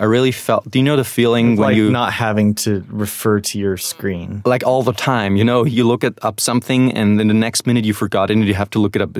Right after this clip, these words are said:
Speaker 1: again.
Speaker 2: Right.
Speaker 1: It just feels like you, you're just stupid in a sense, or you just,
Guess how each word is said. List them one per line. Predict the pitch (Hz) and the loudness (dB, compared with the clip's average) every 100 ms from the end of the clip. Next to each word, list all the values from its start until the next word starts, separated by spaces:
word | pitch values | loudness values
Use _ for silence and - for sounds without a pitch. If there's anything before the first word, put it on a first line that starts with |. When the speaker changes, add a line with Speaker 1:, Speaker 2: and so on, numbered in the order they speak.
| 101 | -6
Speaker 1:
again. | 107 107 98 | -4 -2 0
Speaker 2:
Right. | 113 110 - | 0 -2 -4
Speaker 1:
It | - | -4
just | 117 - | -2 -4
feels | - 127 120 | -2 0 2
like | 107 101 | 0 -2
you, | 113 110 110 107 107 | 0 2 4 4 2
you're | 117 113 | 0 0
just | 107 - - - | 0 -4 -4 -6
stupid | - - _ - 135 - 85 - | -10 -10 _ -4 -2 -2 -4 0
in | 101 | 0
a | |
sense, | - 101 95 110 | 0 0 0 0
or | 110 | 0
you | 107 | 2
just, | 113 - | 0 -2